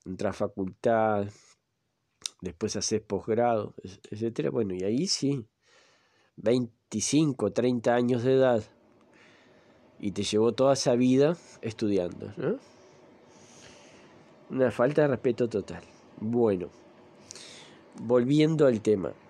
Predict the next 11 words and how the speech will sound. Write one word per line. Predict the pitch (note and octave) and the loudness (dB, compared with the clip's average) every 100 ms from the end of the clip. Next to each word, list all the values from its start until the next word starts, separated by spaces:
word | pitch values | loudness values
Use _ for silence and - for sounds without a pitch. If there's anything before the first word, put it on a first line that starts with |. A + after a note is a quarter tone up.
| - | -4
Entonces, | C3 C3 D3+ - G2+ - - | -2 2 0 0 -6 -8 -8
eh, | B2 C3 B2+ A#2+ A2+ A2 G#2+ F#2+ F2+ - - | 0 2 2 2 2 2 -2 -4 -12 -20 -12
acá | A2+ A2+ G#2 D#2+ - - A#2+ | -8 -6 -6 -8 -20 -12 -6
vamos | C3+ D3+ - | -4 -4 -4
a | |
empezar | B2+ A2+ A2 - C3+ C3 | -6 -6 -6 -2 -2 -4
con | A2+ A2 G#2 G2 F#2+ - - - - - - - - - - - - - - | -6 -6 -6 -10 -12 -20 -20 -20 -20 -20 -20 -20 -20 -20 -20 -20 -20 -20 -10
el | B2 B2 A2+ G#2+ G#2 G#2+ G#2+ G#2 G2+ G2 - - | -2 0 0 0 -2 -2 -2 -4 -6 -8 -10 -2
tema | C#3+ B2 | 0 2
en | A#2 | -2
sí. | G#2 G#2+ | -2 -6